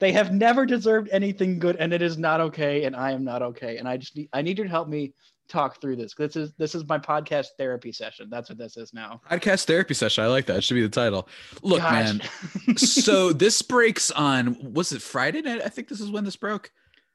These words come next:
Speaker 2: I forgot.
Speaker 1: Um,
Speaker 2: Or was this?
Speaker 1: let me look
Speaker 2: Yeah,
Speaker 1: at,
Speaker 2: this has to be
Speaker 1: uh,
Speaker 2: Friday night, right?
Speaker 1: January twenty-ninth. So whenever, whatever day that was.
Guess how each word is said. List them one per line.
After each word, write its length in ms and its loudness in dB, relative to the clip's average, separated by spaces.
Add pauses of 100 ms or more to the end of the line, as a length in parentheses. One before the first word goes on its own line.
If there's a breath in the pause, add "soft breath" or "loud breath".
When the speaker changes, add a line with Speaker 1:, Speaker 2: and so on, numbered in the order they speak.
(200)
Speaker 2:
I 60 -8
forgot. 340 0
Speaker 1:
Um, 420 -6
Speaker 2:
Or 40 6
was 140 2
this? 220 -4 (140)
Speaker 1:
let 60 -6
me 60 -8
look 80 -4
Speaker 2:
Yeah, 80 4
Speaker 1:
at, 40 2
Speaker 2:
this 140 -2
has 220 0
to 80 -10
be 120 -4
Speaker 1:
uh, 180 -2
Speaker 2:
Friday 260 -4
night, 220 -12
right? 120 -8
Speaker 1:
January 320 -2
twenty-ninth. 580 -10
So 140 -14
whenever, 260 -12
whatever 300 -8
day 160 -10
that 180 -16
was. 340 -20